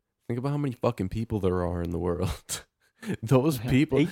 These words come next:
Speaker 2: eight billion, bro.
Speaker 1: that's when they say, like, the one percent. It's like, yeah, dude, like, the people that are earning a lot, a lot, a lot of money, it's like they are genuinely in a higher percentage, like, a,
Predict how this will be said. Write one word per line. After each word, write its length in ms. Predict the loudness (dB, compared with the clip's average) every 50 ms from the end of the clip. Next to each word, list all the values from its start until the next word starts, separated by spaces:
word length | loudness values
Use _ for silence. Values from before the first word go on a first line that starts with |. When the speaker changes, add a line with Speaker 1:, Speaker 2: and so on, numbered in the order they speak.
| -4 -2
Speaker 2:
eight 80 | 2
billion, 500 | 6 6 8 8 8 6 6 4 2 0
bro. 220 | -2 -2 -2 0 2
Speaker 1:
that's 240 | 2 2 2 2
when 160 | 0 2 2 4
they 140 | 4 2
say, 320 | 2 0 -2 0 0 0 0
like, 200 | -2 -4 -2 0
the 80 | 0
one 300 | 0 2 0 0 0 0
percent. 460 | -2 -2 -4 -4 -4 -4 -4 -4 -4 -4
It's 180 | -6 -6 -4 -4
like, 200 | -6 -6 -4 -6
yeah, 100 | -6 -4
dude, 240 | -2 -2 -2 -2 0
like, 220 | -2 -2 -2 -2
the 80 | -6 -4
people 380 | -2 -2 -4 -2 -2 -2 -4
that 100 | -2 -2
are 120 | -2 -2 -2
earning 340 | -2 -2 -2 -2 -2 -2 -2
a 80 | -4 -2
lot, 300 | 0 0 2 2 2 0
a 40 |
lot, 240 | 0 0 0 0 -2
a 40 | -2
lot 220 | -4 -4 -4 -4 -4
of 100 | -4 -4
money, 260 | -4 -6 -6 -4 -6
it's 160 | -6 -8 -10
like 160 | -12 -12 -8 -6
they 140 | -6 -4 -4
are 140 | -4 -6 -6
genuinely 880 | -6 -6 -6 -6 -4 -4 -4 -4 -4 -4 -4 -4 -4 -4 -6 -6 -8 _ _ _ _ _ _ _ _ _ _
in 140 | -4 -2 -2
a 140 | -2 -2 -4
higher 380 | -4 -4 -4 -4 -4 -4 -6 -6
percentage, 600 | -6 -8 -8 -6 -6 -6 -6 -6 -8 -8 -8 -6
like, 220 | -6 -4 -4 -4
a, 100 | -4